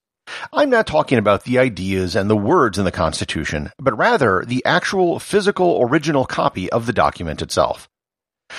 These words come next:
There's been a rumor floating around for years that the Constitution, the Declaration of Independence, and the Bill of Rights were all written on hemp paper. And this is not true. While hemp paper was common at the time,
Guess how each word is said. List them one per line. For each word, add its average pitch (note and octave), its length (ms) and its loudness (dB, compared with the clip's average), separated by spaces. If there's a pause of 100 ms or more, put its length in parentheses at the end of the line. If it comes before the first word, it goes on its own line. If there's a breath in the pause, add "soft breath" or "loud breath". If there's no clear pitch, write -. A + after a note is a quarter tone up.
(220 loud breath)
There's C4 200 2
been F3+ 140 4
a - 20 2
rumor C#3 300 2
floating A2 320 2
around F2+ 220 2
for A#2+ 140 0
years A2+ 340 0
that A2+ 100 0
the - 80 -10
Constitution, B2 840 0
the G#2+ 160 -10
Declaration A2 580 0
of F#2+ 80 -4
Independence, F#2 600 -2
and D#2+ 100 -6
the D#2 40 -8
Bill F2+ 180 2
of G#2 80 0
Rights G2 360 2
were A2+ 200 2
all D#3+ 200 4
written A#2 380 2
on B2 140 4
hemp - 440 -6
paper. D#2+ 440 -4 (560 loud breath)
And F#2 100 -4
this - 300 2 (200)
is C#3 200 0
not - 300 0
true. - 360 -8 (720)
While E3+ 220 2
hemp G#3 260 0
paper F3+ 320 2
was B2 260 2
common C#3 260 2
at F2+ 100 -2
the - 60 -8
time, F2 480 -2